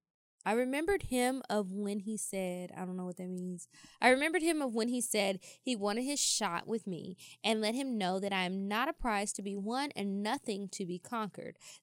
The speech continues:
There are a lot of niggas that want their shot with me. Why does he deserve to get one night with me when I have a man and he has a girl?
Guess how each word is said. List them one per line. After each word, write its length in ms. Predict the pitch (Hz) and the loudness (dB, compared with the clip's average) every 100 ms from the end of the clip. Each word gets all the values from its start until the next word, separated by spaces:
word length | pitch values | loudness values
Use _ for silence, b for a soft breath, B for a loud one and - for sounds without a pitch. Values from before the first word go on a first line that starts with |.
| - | 4
There 140 | 254 | 6
are 200 | 269 226 | 6 6
a 60 | 233 | 6
lot 380 | 226 214 240 302 | 6 6 6 4
of 80 | 269 | 2
niggas 540 | 233 277 240 196 190 | 2 2 2 0 2
that 160 | 190 185 | 2 2
want 340 | 190 214 247 | 0 -2 0
their 160 | 233 220 | -2 0
shot 360 | - 330 440 | 2 2 2
with 200 | 415 247 | 2 0
me. 260 | 190 185 196 B B B | 0 0 -2 B B B
Why 300 | 208 233 294 | 4 8 8
does 220 | 427 359 | 8 6
he 120 | 349 370 | 8 8
deserve 420 | 359 285 302 302 | 6 6 6 4
to 100 | 262 | 2
get 180 | 294 254 | 4 4
one 240 | 262 277 | 4 4
night 240 | 269 320 359 | 2 2 4
with 140 | 262 | 4
me 240 | 240 254 | 4 4
when 220 | 254 240 226 | 4 2 4
I 160 | 370 403 | 2 6
have 160 | 330 285 | 4 4
a 60 | |
man 420 | 269 330 349 226 220 | 2 2 4 4 4
and 140 | 254 | 2
he 180 | 285 370 | 4 4
has 180 | 320 269 | 4 0
a 60 | 277 | -2
girl? 480 | 381 415 - - | 0 0 0 -2